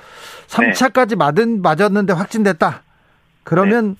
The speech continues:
Speaker 1: 아직은 뭐 권고하지는 않는다. 이렇게 보면 되죠?
Speaker 2: 네, 뭐 권고하지 않는다기보다는 뭐 본인이 희망하는 경우에는 접종이 가능하고,
Speaker 1: 예.
Speaker 2: 그 부분은 이제 여러 가지 본인의 성향이나 또 이제 본인의 선택에 따라 달려 있다라고 보시면 되겠습니다.
Speaker 1: 아, 이 팀장님, 저기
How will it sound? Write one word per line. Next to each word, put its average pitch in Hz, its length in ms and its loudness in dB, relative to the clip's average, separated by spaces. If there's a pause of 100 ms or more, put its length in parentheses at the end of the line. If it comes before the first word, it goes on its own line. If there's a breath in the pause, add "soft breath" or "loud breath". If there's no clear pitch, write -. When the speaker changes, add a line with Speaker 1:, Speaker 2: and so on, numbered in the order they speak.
(420)
Speaker 1:
아직은 170 500 -2
뭐 143 200 -2
권고하지는 170 560 0
않는다. 156 300 0
이렇게 165 260 -2
보면 175 300 0
되죠? 165 460 0 (840 loud breath)
Speaker 2:
네, 160 220 0
뭐 143 160 -4
권고하지 214 380 0
않는다기보다는 180 880 -4
뭐 156 120 -6
본인이 185 320 -4
희망하는 240 460 -2
경우에는 135 500 -4
접종이 156 340 -10
가능하고, 123 720 -2 (120)
Speaker 1:
예. 147 120 -4
Speaker 2:
그 143 120 -4
부분은 165 600 -2
이제 117 200 -2
여러 120 180 0
가지 143 260 -2
본인의 135 360 -6
성향이나 147 500 -4
또 104 160 -6 (240)
이제 107 240 -4 (420 soft breath)
본인의 135 280 -2 (100)
선택에 202 380 -4
따라 113 260 -2
달려 104 260 -6
있다라고 95 420 -6
보시면 101 280 -14
되겠습니다. 92 400 -10
Speaker 1:
아, - 40 -2
이 170 100 -2
팀장님, 214 520 -2
저기 147 380 -4